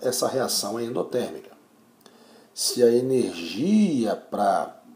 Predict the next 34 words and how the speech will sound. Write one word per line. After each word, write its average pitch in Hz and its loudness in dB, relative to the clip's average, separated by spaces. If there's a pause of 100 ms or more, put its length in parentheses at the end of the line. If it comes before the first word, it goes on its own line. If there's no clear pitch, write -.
(280)
formar 107 2
for - -8
maior 147 8
do 120 -4
que - -6
a 107 -2
para 123 0
quebrar, 120 0 (160)
essa - -2
reação 113 -2
é 98 -6 (760)
exotérmica. 135 2
Professor, 135 6
faz 160 4
um 185 2
exemplo 143 4
aí 123 4
para 117 -4
eu 117 0
entender. 95 -8 (680)
Vamos 240 4
supor 196 8
que 190 6
a 175 8
entalpia 165 6
do 196 6
reagente, 139 6
que - -10
é 123 -4
a 120 -4
entalpia 123 2
necessária 143 2
para 127 4
quebrar, 139 6